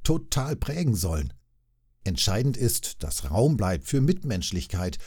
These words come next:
für Solidarität und die Fähigkeit zum Mitleiden, Mitfühlen,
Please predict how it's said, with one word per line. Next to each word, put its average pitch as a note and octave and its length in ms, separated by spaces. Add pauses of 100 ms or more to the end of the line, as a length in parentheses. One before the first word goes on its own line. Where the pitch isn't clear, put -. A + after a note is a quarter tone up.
(160)
für C2+ 260
Solidarität E2 880
und D#2+ 220
die D2+ 80
Fähigkeit A#2 720
zum D#2 440
Mitleiden, G#2 800
Mitfühlen, C3+ 760